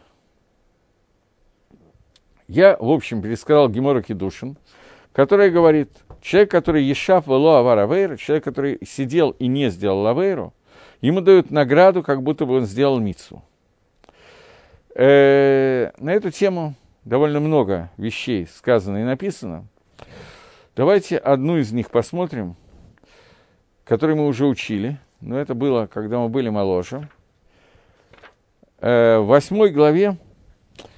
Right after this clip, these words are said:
есть несколько псуким, которые, я не помню, как мы их учили, но их выучить технически невозможно.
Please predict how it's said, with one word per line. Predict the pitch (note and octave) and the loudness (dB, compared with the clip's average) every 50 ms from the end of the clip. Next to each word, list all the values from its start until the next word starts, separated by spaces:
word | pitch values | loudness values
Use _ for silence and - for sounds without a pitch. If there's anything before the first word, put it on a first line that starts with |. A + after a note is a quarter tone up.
| - _ _ _ - | -20 _ _ _ -6
есть | A2+ D3 D#3 - C#3+ | -4 -4 -4 -4 -4
несколько | D#3 F3+ F#3+ - - - C#3+ A#2 - - C3 | -4 -4 -4 -4 -6 -8 -10 -10 -8 -8 -10
псуким, | - - - A#2+ - - F3+ G3+ G3 F3+ D#3 _ _ _ _ _ _ _ _ _ _ | -10 -10 -12 -12 -10 -8 -8 -8 -8 -8 -10 _ _ _ _ _ _ _ _ _ _
которые, | - A#2+ A#2 - - D3+ C#3+ C#3+ C3+ B2+ A2+ F#2 - - - - - - | -4 -4 -2 0 0 0 0 0 0 0 -2 -4 -6 -10 -18 -20 -20 -12
я | G#2 B2 C3 | -8 -6 -4
не | C#3 C3+ | -4 -2
помню, | - D#3 C#3+ A#2 G#2+ G#2 | 2 2 2 2 2 -2
как | - - A#2 G#2 - | 0 0 -2 -2 -2
мы | A2+ A2+ | -6 -8
их | A2 G#2 - | -8 -8 -8
учили, | C3+ - - F#3+ G3 F#3+ D#3 A#2+ | -10 -10 -8 -8 -6 -6 -6 -6
но | F#2 F2 C3 C#3 | -8 -8 -8 -8
их | D3 E3 - - - - - - | -8 -8 -10 -14 -20 -20 -20 -12
выучить | A2+ A2+ C#3+ D#3 D3 - - A#2+ G#2+ | -6 0 2 2 2 0 -2 -12 -16
технически | - - A#2 - - C3+ C3 G#2+ - - - - A2 | -16 -16 -14 -12 -10 -8 -8 -10 -12 -14 -14 -10 -8
невозможно. | G#2+ A2 A#2 B2+ B2 D3 F3+ F3+ D3 G#2+ F#2+ E2 C2+ E2+ G#2 | -6 -4 -4 -4 -4 -4 -6 -6 -6 -8 -12 -14 -16 -16 -18